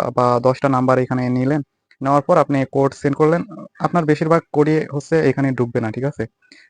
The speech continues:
ঢুকবে না, দুই একটা ঢুকবে আর কি। দু-, ধরেন দুইটা ঢুকলো, দুইটা ঢোকার পরে আপনার <clears throat>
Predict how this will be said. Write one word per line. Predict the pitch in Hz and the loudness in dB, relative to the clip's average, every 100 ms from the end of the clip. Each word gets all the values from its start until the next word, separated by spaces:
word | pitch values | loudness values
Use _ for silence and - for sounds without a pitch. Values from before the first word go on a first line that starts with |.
| - | -10
ঢুকবে | 131 131 156 | -10 -4 0
না, | 175 | 2
দুই | 139 | 4
একটা | 135 - 135 | 2 4 0
ঢুকবে | 127 - | 0 2
আর | 151 | 2
কি। | 180 185 143 - | 2 -4 -4 -6
দু-, | 147 - - 147 | -6 -6 -8 2
ধরেন | 170 170 | 4 6
দুইটা | 151 147 139 | 4 4 4
ঢুকলো, | 127 143 156 123 | 2 0 0 0
দুইটা | 127 131 | -2 -2
ঢোকার | 123 127 143 | -2 -2 -4
পরে | - 180 | -2 -2
আপনার | 123 131 127 120 - | 0 -2 -2 -4 0
<clears throat> | 254 202 165 | 4 6 4